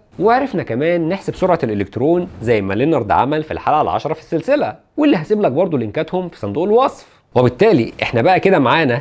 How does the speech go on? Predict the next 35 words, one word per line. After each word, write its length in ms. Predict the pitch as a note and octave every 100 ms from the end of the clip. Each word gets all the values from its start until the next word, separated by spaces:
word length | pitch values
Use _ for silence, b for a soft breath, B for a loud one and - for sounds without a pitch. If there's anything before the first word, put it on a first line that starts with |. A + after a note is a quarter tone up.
| -
ثابت 260 | D#3+ F3
بلانك 540 | C#3 B2+ A#3+ A3+ - - -
والكتلة 640 | A#2+ A2+ G3 G#3 C3+ B2
بتاع 260 | A2+ G2+ D3+
الإلكترون 680 | E3 B2 - - G3+ A3 G#3+ - _ -
وسرعته، 540 | A2+ A#2 A3 C4 C3 - _
وأصبح 420 | D3 G#3 A#3 E3+ -
سهل 280 | G3+ G3+
على 200 | D3+ A2
دي 80 | F#2+
بروي 260 | F#2+ D3 D3+
يحسب 280 | D#3 - F3+ -
طول 160 | A2+
الموجي. 520 | D3 A3+ C#4 D3+ C3+ C#3+ _ F#3
الجميل 320 | A3 C4 C4+
بقى 280 | G3+ G#3+ A3 - -
إن 100 | A2+
لما 260 | G#2 G2+
دافيسون 400 | G#2 A3 B3 G3
وجيرمر 500 | C3+ G#2+ F3+ D#3+ C#3+ - -
قاسوا 180 | G#3+
طول 140 | A3+ A3
موجة 160 | A#3 A3+
الإلكترون 760 | C3+ G#2 F#2+ G#2+ D3+ E3+ C#3 A#2
بشكل 300 | G#2+ - B2
عملي، 440 | C3+ G3+ G#3 G#3 - _
لقوا 200 | F#3+ A#3+
إنها 200 | A3+ A#3
بتساوي 520 | C#3 - F3 F#3 F3+
طول 240 | E3 A3+ A#3
الموجة 440 | D3+ F#3+ F3 F#3 -
اللي 100 | A#2+
توقعها 420 | A2+ A#2 - -
دي 80 | D3+
بروي، 380 | B2 A3 G#3+ G2+